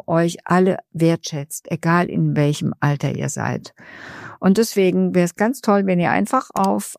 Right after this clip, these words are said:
Abonnieren drückt und mir damit einen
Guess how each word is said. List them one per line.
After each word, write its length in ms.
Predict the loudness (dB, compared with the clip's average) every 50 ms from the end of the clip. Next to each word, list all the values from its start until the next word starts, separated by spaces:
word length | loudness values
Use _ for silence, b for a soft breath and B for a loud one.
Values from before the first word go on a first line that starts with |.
| _ -2
Abonnieren 640 | 0 2 4 4 4 6 4 4 2 2 0 -2 -6 -10
drückt 560 | -6 0 0 0 0 0 -6 -14 -16 -18 -18 B B B B B B B B B B _ _
und 520 | 0 2 2 4 2 2 -2 -6 -12 -16 -14 _
mir 460 | -2 0 2 4 4 4 2 2 0 -4 -4
damit 640 | -4 -2 0 0 0 -2 -4 -6 _ -16 -16 -16 -12 _
einen 400 | -2 -2 0 0 -2 -4 -6 -8